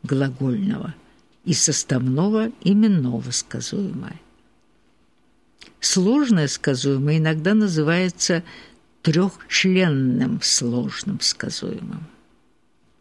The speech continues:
Такое сказуемое может состоять из одних глаголов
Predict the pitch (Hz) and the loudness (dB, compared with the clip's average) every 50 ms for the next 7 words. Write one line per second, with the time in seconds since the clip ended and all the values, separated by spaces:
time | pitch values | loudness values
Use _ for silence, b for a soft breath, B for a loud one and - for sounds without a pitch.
0 | _ _ _ _ _ _ _ _ _ _ _ _ _ _ - - _ _ _ _ | _ _ _ _ _ _ _ _ _ _ _ _ _ _ -20 -20 _ _ _ _
1 | _ _ _ _ _ _ _ _ _ 160 151 - - 170 160 151 - - - - | _ _ _ _ _ _ _ _ _ -2 -2 2 2 4 4 4 2 0 0 0
2 | 160 147 156 180 202 202 185 175 165 156 156 156 151 147 156 156 - - 156 - | 0 2 2 2 4 4 4 4 4 4 2 2 2 0 0 -2 0 0 0 0
3 | - - 156 139 143 147 143 139 - - 147 - - 156 147 131 117 120 123 127 | 0 0 0 2 2 2 0 0 -2 -2 0 2 2 2 0 0 -2 0 2 2
4 | 135 143 143 139 - 208 - 190 190 160 143 131 127 131 131 131 127 131 127 | 2 2 0 0 0 0 2 2 0 -2 -2 -2 -2 -2 -2 -2 -4 -6 -8